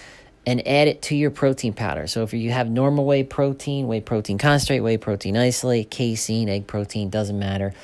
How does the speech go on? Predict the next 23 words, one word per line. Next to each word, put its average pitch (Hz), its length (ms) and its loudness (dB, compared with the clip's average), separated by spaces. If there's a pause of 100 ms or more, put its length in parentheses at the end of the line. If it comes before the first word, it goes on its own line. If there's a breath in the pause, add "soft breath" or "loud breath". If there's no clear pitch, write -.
(140 loud breath)
Even 151 160 6
if 151 100 2
you 165 60 6
don't 165 160 8
have 135 180 4
protein, 104 360 0
if 98 60 -2
you 117 60 0
have 123 100 2
a 120 60 -2
protein 131 420 0
meal, 131 280 0 (480 loud breath)
you 131 100 4
wanna 160 240 8
just 160 240 2
take 151 200 4
one 139 420 4
or 165 100 4
two 160 240 0
teaspoons 151 540 -2
of 127 80 -2
this 135 100 0
product. 135 480 0